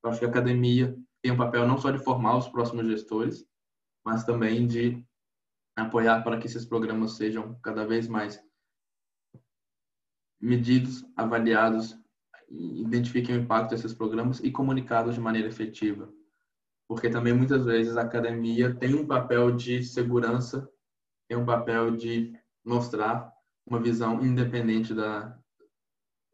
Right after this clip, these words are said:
das visões políticas e diferentes visões extremistas que podem existir em diferentes locais, e ter uma visão embasada em dados, informações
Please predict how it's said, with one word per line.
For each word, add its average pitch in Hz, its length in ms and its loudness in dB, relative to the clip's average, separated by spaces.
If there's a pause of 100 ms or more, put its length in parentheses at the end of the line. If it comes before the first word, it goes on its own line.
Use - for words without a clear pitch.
(600)
das 117 480 0
visões 113 300 0
políticas 117 920 0 (100)
e 107 720 -2
diferentes 110 720 -4
visões 113 300 0
extremistas 113 640 -2
que 113 120 -4
podem 107 420 -4
existir 107 360 -4
em 107 80 -10
diferentes 104 320 -8
locais, 95 580 -4 (480)
e 151 300 4
ter 139 140 2
uma 139 260 2
visão 123 500 -2 (520)
embasada 113 480 0
em 110 120 2
dados, 107 420 2
informações 110 880 -6